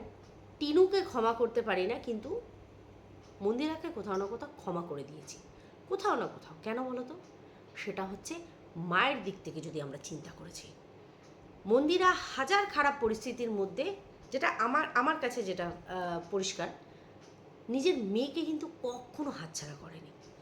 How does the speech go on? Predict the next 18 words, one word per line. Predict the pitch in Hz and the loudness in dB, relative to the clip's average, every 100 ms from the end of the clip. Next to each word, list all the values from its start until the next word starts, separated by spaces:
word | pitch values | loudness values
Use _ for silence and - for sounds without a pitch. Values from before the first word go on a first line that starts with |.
| - - - - | -20 -20 -20 -8
যেখানে | 170 190 220 226 | -2 0 0 -2
কিন্তু | 226 190 180 277 - | 0 -2 -4 -10 -8
টিনু | 190 180 254 - | -6 -4 -4 -4
করে | 170 156 143 | -4 -2 -4
দিয়েছে। | 160 151 - - 156 - - - - - - - - | -8 -8 -8 -8 -10 -12 -20 -20 -20 -20 -20 -20 -2
প্রথম | 226 226 302 285 190 | 2 2 2 -2 0
ধাপই | 185 220 302 311 | 6 6 6 -2
ও | 254 | 2
বেছে | 202 240 | 2 2
নিয়েছে | 240 247 220 170 - - - - - | 0 2 0 0 -4 -8 -20 -10 2
অন্যের | 277 302 320 339 262 | 4 8 8 6 4
জন্য | 311 330 | 2 2
নিজের | 240 185 175 | 0 -2 -2
সন্তানকে | 170 170 147 147 135 139 | -2 -4 -6 -8 -10 -10
ত্যাগ | - - - | -14 -18 -18
করা। | - - - - - - - - | -18 -18 -20 -20 -20 -20 -20 -8
আর | - | -6
সেটা | - 202 202 294 | -2 -2 4 4